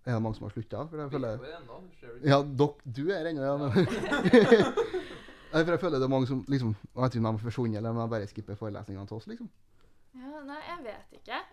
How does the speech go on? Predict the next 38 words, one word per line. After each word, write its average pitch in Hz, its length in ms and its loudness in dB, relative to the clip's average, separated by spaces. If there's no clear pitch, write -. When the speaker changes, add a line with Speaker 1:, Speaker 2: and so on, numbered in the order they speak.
Speaker 3:
Eh, 277 1040 -10
husker - 180 -20
i 247 60 -12
hvert 240 160 -16
fall, 214 320 -8
eh, 208 500 -14
på - 80 -18
Speaker 2:
Jeg 240 80 -18
Speaker 3:
første 262 340 -12
året, 190 300 -8
første 254 260 -16
forelesning, 214 480 -14
så 277 140 -14
var 233 100 -10
det 208 80 -10
jo 214 80 -18
så 202 160 -18
fullt 240 400 -18
at, 240 240 -20
eh, 208 800 -10
det 202 80 -18
var 196 140 -10
jo 190 80 -20
nesten 202 180 -20
ikke 190 160 -20
å 190 60 -20
finne 190 260 -20
seg 185 300 -16
en, 185 260 -18
eh, 190 80 -20
sitteplass. 226 480 -16
Speaker 1:
Mm. 113 180 -16
Speaker 3:
Men 226 300 -12
nå 247 100 -18
så 330 240 -16
er 226 160 -12
det 214 160 -14
jo 214 80 -14